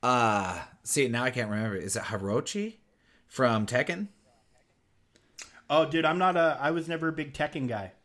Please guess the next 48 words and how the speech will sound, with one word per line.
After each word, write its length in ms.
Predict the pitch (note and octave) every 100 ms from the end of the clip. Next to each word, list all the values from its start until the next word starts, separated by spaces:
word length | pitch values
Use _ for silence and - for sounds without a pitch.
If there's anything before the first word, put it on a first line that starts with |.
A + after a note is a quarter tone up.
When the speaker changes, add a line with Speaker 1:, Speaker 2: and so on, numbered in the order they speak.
| _ _ _ _ _ _ -
Speaker 1:
Okay, 480 | A2+ B2 C#3+ G2 F#2
yeah. 220 | A#2+ A#2+
Th-, 260 | F#2 G#2+ A2+
well, 220 | C3+ C3+
and 100 | C3
then 140 | C3+ C#3
there's, 280 | C3 B2 B2
uh, 540 | A2+ G#2+ G#2 G#2 G2+ G2+ _ _
was 320 | G#2+ B2 A#2 A2+
it, 280 | A2 G#2+ G#2+
uh, 560 | G#2+ G#2 G2+ G2 G2 F2+ -
who 100 | C3
was 160 | C3+ B2
the 80 | A2+
guy? 120 | A2+
Uh, 520 | G#2+ A2 G#2 G2+ F#2+ F#2+ _
Mortal 300 | A2+ C3 B2
Kombat 560 | - B2+ B2 A#2 G#2+ F2+
was 180 | G2 G#2+
always, 560 | G#2+ G#2 G2+ F#2+ - - _
it 140 | G#2
was 180 | A2 A#2+
it, 140 | A2+
is 120 | G#2 G#2+
it, 60 |
was 140 | G2+ G2+
it 80 |
Liu 160 | G2+ A2+
Kang? 500 | A2+ G#2+ A#2+ E3 F3 - _ _ _ _ _ _ _ _ -
No, 140 | G#2
Liu 140 | G#2 B2+
Speaker 2:
Uh, 180 | C#3+ C#3+
Speaker 1:
Kang 80 | D3+
Speaker 2:
no, 160 | F3
Speaker 1:
was 80 | C#3
Speaker 2:
Liu 80 | F#3+
Speaker 1:
the 60 | G#3
Speaker 2:
Kang 240 | - G3+ A3+
was 160 | G3+
one 160 | E3+ F#3
of 80 | E3
the 60 |
fighters. 540 | C#3 D3 C#3+ B2+ A2+ C#3+
You 140 | C3+
had 340 | C#3+ C3+ A2+ G#2+
Goro 760 | C3 D3+ E3+ F#3 F#3+ F#3+ G3
Speaker 1:
Yeah. 440 | - C#3 C3+ C3 B2+
Speaker 2:
and, 340 | B2+ B2 A#2+